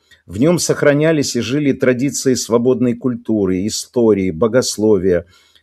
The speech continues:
Как ни коротки были эти волны, но их хватало на то,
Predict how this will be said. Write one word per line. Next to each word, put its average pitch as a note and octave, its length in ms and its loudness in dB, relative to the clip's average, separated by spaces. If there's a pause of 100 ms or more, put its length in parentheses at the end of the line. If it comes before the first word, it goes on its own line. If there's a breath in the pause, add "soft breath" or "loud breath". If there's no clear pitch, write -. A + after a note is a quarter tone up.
Как D#3+ 280 4
ни D3 140 2
коротки C#3+ 640 2
были C3+ 320 2
эти A2 220 -2
волны, F#2+ 460 2
но G#2 120 0
их B2+ 140 -2
хватало A2 520 2
на G2 140 0
то, F#3+ 360 0